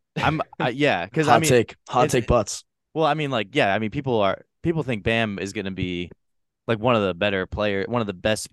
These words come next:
Speaker 2: bigs in the league. Um, so to say that he's gonna be, like, a, a glorified role player is a hot take, but, I mean,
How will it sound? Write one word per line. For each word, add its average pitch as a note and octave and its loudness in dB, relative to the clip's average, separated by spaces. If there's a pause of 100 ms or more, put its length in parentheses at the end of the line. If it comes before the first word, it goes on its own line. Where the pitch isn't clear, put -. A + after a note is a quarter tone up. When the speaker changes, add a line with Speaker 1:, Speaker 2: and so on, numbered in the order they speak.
(120)
Speaker 2:
bigs G2+ -4
in G#2+ -6
the F2 -8
league. G2+ -8 (300)
Um, F2 -4 (260)
so B2 -2
to A#2 0
say A#2 0
that G2 -4
he's G2+ -8
gonna F#2+ -8
be, F#2 -6
like, F2 -10
a, E2 -10 (500)
a F#2 -6
glorified F#2 -6
role F#2 -8
player E2+ -12
is F2 -14
a F2 -12
hot G2+ -4
take, C3 -2
but, G2+ -2 (600)
I - -8
mean, F2+ -6